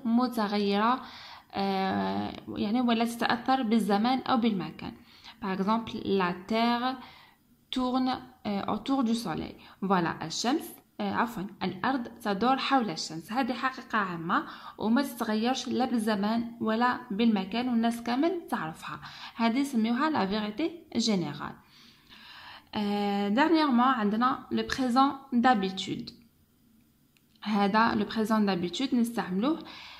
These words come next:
كي يكون الفعل متكرر، آه، يعني كل يوم مثلًا، أو في نفس الوقت، آه، كل يوم. عندنا par exemple chaque matin ou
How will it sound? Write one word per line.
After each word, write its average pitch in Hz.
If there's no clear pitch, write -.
كي -
يكون 262
الفعل 254
متكرر، 233
آه، 202
يعني 247
كل 302
يوم 214
مثلًا، 170
أو 220
في 226
نفس 247
الوقت، 269
آه، 208
كل 208
يوم. 165
عندنا 233
par 214
exemple 208
chaque 294
matin 202
ou 311